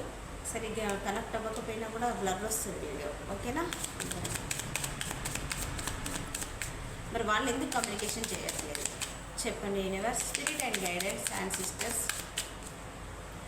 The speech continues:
వాళ్ళు ఎందుకు కమ్యూనికేషన్ చేయట్లేదు? వీడియో చూస్తున్న మా వ్యూవర్స్ గురించి కోసం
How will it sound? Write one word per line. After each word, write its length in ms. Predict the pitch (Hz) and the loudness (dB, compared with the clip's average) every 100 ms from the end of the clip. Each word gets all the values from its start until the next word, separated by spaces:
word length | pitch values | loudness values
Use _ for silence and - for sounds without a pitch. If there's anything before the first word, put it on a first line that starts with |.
| - - - - - - | -8 -8 -6 -4 -2 6
వాళ్ళు 280 | 226 269 262 | 6 8 4
ఎందుకు 220 | 262 254 | 4 2
కమ్యూనికేషన్ 580 | 240 233 220 202 - 190 | 4 4 4 2 2 0
చేయట్లేదు? 560 | 160 165 156 156 - - | 0 0 0 -2 -4 -4
వీడియో 280 | 180 226 233 | -2 2 2
చూస్తున్న 400 | 233 190 - 180 | 2 0 0 0
మా 220 | 175 175 | 2 2
వ్యూవర్స్ 480 | 180 180 202 - - | 2 2 2 2 0
గురించి 560 | 160 156 156 - - - | -2 -2 -2 -2 -2 -2
కోసం 380 | 170 165 165 | -2 -2 -2